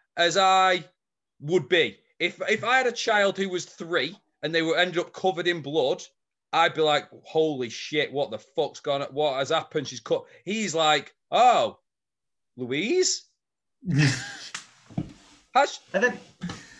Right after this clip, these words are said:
Speaker 1: have
Speaker 3: and then
Speaker 1: you
Speaker 3: he goes
Speaker 1: cut
Speaker 3: over,
Speaker 1: yourself?
Speaker 3: he goes over,
Speaker 1: Covered
Speaker 3: he's like,
Speaker 1: in blood.
Speaker 3: "Call an ambulance, call an ambulance." And then he goes,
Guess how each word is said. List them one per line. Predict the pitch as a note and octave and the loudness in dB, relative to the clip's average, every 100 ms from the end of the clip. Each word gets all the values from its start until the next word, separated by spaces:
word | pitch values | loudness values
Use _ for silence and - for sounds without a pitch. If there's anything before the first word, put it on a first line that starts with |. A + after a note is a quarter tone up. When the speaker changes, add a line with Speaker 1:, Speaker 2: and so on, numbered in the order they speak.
| - | 0
Speaker 1:
have | D4 | 2
Speaker 3:
and | F#3 | 4
then | C4+ | 2
Speaker 1:
you | |
Speaker 3:
he | B3 | 6
goes | D#4 - | 6 8
Speaker 1:
cut | C4+ | 6
Speaker 3:
over, | D#3+ | 4
Speaker 1:
yourself? | C#3+ D#3 D3 B2 - - - - - - - - | 2 4 4 2 -10 -20 -20 -18 -12 -12 -14 -12
Speaker 3:
he | F3+ | -2
goes | G3+ C#4+ B3+ | 4 4 4
over, | C4+ | 4
Speaker 1:
Covered | G#3 G3 | 6 6
Speaker 3:
he's | G3 | 4
like, | D#3+ | 2
Speaker 1:
in | D#3+ | 0
blood. | D3+ C3 - - - - | 0 -2 -2 -6 -6 -6
Speaker 3:
"Call | - C#4 C4 | 0 0 2
an | B3 | 2
ambulance, | C4 A#3 F3+ - | 2 0 -2 -4
call | A3 A3 | -2 -2
an | G#3+ | -2
ambulance." | G#3+ G#3+ G3+ D#3+ C3+ - | -4 -2 -4 -4 -6 -8
And | D3+ | 0
then | F3+ | 2
he | |
goes, | D#3+ D3 | 4 2